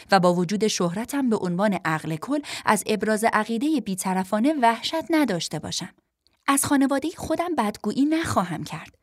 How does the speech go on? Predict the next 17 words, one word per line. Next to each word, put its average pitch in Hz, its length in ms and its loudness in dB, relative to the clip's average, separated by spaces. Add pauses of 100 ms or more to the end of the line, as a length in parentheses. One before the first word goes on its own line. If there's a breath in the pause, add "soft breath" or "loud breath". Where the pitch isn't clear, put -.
(300 loud breath)
ولی 175 160 4
این 254 280 2
به 202 60 0
آن 240 200 2
معنی 202 280 0
نیست 359 240 -4
که 240 260 2
اگر 208 280 2
کس 202 300 -2
دیگری 190 540 0
از 190 200 0
آنها 185 320 -2
بدگویی 180 500 -2
کرد، 180 300 -4 (220 loud breath)
ازشان 180 440 2
دفاع 175 300 -2
نکنم. 160 520 -4